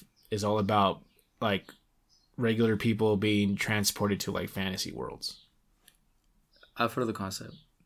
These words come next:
Speaker 2: but
Speaker 1: Which is not that uncommon, right? That, there's a lot of movies are in, that's not new, right? But that's kind of like what Forspoken basically is, is this, you know, New York girl transferred to a fantasy land.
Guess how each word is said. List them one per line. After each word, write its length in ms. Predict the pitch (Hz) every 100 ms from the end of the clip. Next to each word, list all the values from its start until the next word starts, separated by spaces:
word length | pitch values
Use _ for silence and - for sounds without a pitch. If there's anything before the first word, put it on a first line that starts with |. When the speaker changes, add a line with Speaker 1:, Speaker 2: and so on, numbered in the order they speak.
| _
Speaker 2:
but 80 |
Speaker 1:
Which 160 | 127 -
is 180 | 123 107
not 300 | 123 160 160
that 160 | 160
uncommon, 500 | 135 123 117 101 90
right? 200 | 90 104
That, 200 | 82 95
there's 220 | - 107 104
a 60 |
lot 160 | 110 107
of 60 |
movies 340 | 101 101 98 104
are 80 | 95
in, 560 | - 101 98 101 107 - - - -
that's 200 | 135 131
not 280 | 165 160 - - _
new, 480 | 170 143 135 95 90
right? 280 | 101 120 - - -
But 80 | 123
that's 120 | 123
kind 160 | - 120
of 80 |
like 220 | 110 107 101
what 240 | 104 98 - -
Forspoken 460 | 127 - 117 104
basically 440 | 98 95 - 92 90
is, 340 | 85 - -
is 120 | - - -
this, 300 | - - - _ _
you 100 | 101
know, 80 | 82
New 140 | 107
York 240 | 107 104 101
girl 280 | - 104 101
transferred 400 | - 95 95 101
to 100 | 101
a 80 | 92
fantasy 320 | - - -
land. 200 | 71 80